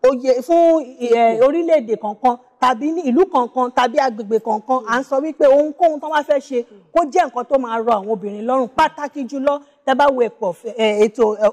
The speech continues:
Speaker 1: ọ̀fẹ́ fún àwọn obìnrin. Ẹ mọ̀ wípé gẹ́gẹ́ bí a ti mọ̀, nínú agbègbè kankan, à ń rí ilé, ilé ìwòsàn.
Speaker 2: Bẹ́ẹ̀.
Speaker 1: Obìnrin ló máa ń lọ síbẹ̀ jù. Àwọn ọmọ wọn ló máa ń lọ síbẹ̀ jù.
Speaker 2: Mm.
Speaker 1: Ó dẹ̀ ṣe kókó kó jẹ́ pé gbogbo àwọn ọ̀nà yìí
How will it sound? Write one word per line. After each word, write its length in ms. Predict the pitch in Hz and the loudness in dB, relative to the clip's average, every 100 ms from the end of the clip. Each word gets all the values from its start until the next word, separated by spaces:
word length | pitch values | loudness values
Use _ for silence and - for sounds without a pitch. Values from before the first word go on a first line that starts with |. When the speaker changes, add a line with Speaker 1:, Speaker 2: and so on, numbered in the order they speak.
| - | 0
Speaker 1:
ọ̀fẹ́ 320 | 202 220 240 - _ - | -2 2 0 -2 _ -2
fún 60 | 330 | 2
àwọn 180 | 285 240 | 4 2
obìnrin. 420 | 190 214 220 233 - - 175 | 0 -2 -2 -6 -8 -16 0
Ẹ 120 | 277 | 0
mọ̀ 160 | 302 269 | 2 0
wípé 320 | 285 349 349 | 0 0 0
gẹ́gẹ́ 340 | 311 320 320 | 2 2 0
bí 60 | 302 | 0
a 120 | 262 | -2
ti 160 | 233 269 | -2 -10
mọ̀, 180 | 226 180 _ | -12 -14 _
nínú 540 | 262 339 302 285 277 269 | 2 4 4 2 0 0
agbègbè 380 | 262 226 220 226 | -2 -2 -6 -6
kankan, 400 | 220 220 247 247 | -6 -8 -6 -2
à 200 | 214 247 | 0 0
ń 40 | |
rí 100 | 285 294 | -2 -2
ilé, 200 | 262 294 277 233 | 2 4 2 0
ilé 200 | 254 302 | -2 2
ìwòsàn. 380 | 285 226 185 196 - _ - | 2 0 -6 -12 -20 _ -4
Speaker 2:
Bẹ́ẹ̀. 140 | 330 | 0
Speaker 1:
Obìnrin 280 | 330 302 330 | 0 -2 -2
ló 100 | 349 | -2
máa 160 | 330 330 | -2 -4
ń 180 | 320 269 | -6 -2
lọ 100 | 277 | -2
síbẹ̀ 300 | 269 302 294 | -2 -2 -2
jù. 160 | 214 170 _ _ _ 220 | -2 -10 _ _ _ 0
Àwọn 180 | 247 294 | 2 2
ọmọ 120 | 302 294 | 2 4
wọn 120 | 302 | 4
ló 80 | 330 | 2
máa 160 | 302 294 | 0 -2
ń 60 | 277 | -2
lọ 80 | |
síbẹ̀ 320 | 254 320 285 254 | -4 -2 -2 -2
jù. 120 | 190 | -4
Speaker 2:
Mm. 80 | 185 - | -6 -2
Speaker 1:
Ó 60 | 370 | 2
dẹ̀ 160 | 359 | 2
ṣe 180 | - 277 | 0 -6
kókó 280 | 302 302 302 | -6 -4 -2
kó 80 | 311 | 0
jẹ́ 100 | 294 | -2
pé 120 | 302 | -2
gbogbo 340 | 240 285 233 | 0 0 2
àwọn 340 | 247 233 254 226 | 0 0 -2 -4
ọ̀nà 160 | 208 190 | -6 -10
yìí 220 | 190 | -12